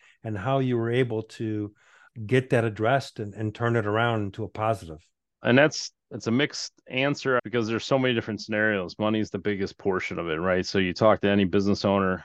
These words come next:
Speaker 2: any C F O, any employer in America, and it's the top three line items of an expense sheet, right? And so a guy like me that comes in with an innovative idea that doesn't jeopardize coverage, doesn't jeopardize provider access,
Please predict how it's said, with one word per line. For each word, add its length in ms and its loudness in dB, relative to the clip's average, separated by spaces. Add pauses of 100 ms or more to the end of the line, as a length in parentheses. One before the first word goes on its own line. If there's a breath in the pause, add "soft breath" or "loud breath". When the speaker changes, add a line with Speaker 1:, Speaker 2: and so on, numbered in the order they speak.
Speaker 2:
any 220 0
C 220 -2
F 200 -2
O, 380 2 (100)
any 160 -2
employer 540 2
in 80 -2
America, 640 -4
and 380 -2 (280 loud breath)
it's 180 -4
the 100 0
top 380 2
three 360 2
line 340 4
items 400 0
of 140 -2
an 80 -4
expense 380 -2
sheet, 280 -8
right? 300 0
And 240 4
so 340 6
a 160 2
guy 260 8
like 200 4
me 160 4
that 140 2
comes 240 0
in 120 0
with 120 0
an 80 -6
innovative 600 0
idea 540 -4
that 140 -4
doesn't 260 -2
jeopardize 480 -2
coverage, 540 -2
doesn't 280 -2
jeopardize 520 0
provider 500 0
access, 600 -2